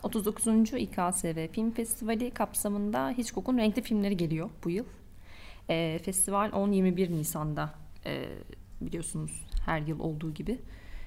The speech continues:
e, Nisan'ın ortasında bizi, e,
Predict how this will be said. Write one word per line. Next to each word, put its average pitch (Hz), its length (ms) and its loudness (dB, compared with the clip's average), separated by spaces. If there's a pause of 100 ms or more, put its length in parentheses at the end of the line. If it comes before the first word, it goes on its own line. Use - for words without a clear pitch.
(180)
e, 160 420 -4
Nisan'ın 165 460 -2
ortasında 165 960 -2
bizi, 185 400 -2 (640)
e, 170 220 0